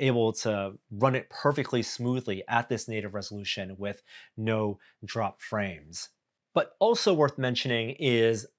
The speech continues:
this lens design. And Varjo has gone with an aspherical lens design, so it's not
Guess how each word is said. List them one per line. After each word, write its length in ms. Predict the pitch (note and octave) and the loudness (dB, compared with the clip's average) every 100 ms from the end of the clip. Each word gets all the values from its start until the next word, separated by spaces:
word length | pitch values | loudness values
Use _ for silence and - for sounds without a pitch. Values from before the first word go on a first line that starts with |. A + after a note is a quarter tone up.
| - | -8
this 300 | A#2 A#2 - | -6 -4 -4
lens 420 | G#2+ A2 A2+ G#2 | -2 -2 -4 -6
design. 680 | G2+ - E2 D2+ E2+ G2 A2 | -8 -10 -12 -14 -14 -14 -6
And 360 | B2+ A#2 A2+ A2+ | -2 -2 -2 2
Varjo 320 | C3 C#3+ C#3 | 6 8 6
has 140 | A#2+ | 2
gone 460 | G2+ C3 D#3 F3 B2+ | 2 4 4 4 2
with 340 | A#2 A2 - - - | 2 0 -6 -14 -8
an 260 | A2+ G#2 - - - _ - | -6 -6 -10 -18 -20 _ 4
aspherical 680 | F3+ G#3+ - C#3+ A#2+ - G#2+ | 4 4 2 4 4 2 -2
lens 240 | G#2 G2+ | -2 -4
design, 540 | G#2+ F#2+ F2 F2 B2 | -6 -6 -10 -10 -10
so 260 | C#3 - A2+ | -4 2 2
it's 260 | G#2+ - A2+ | 2 -4 -6
not 440 | A2+ A#2 C3 - | 0 2 2 -2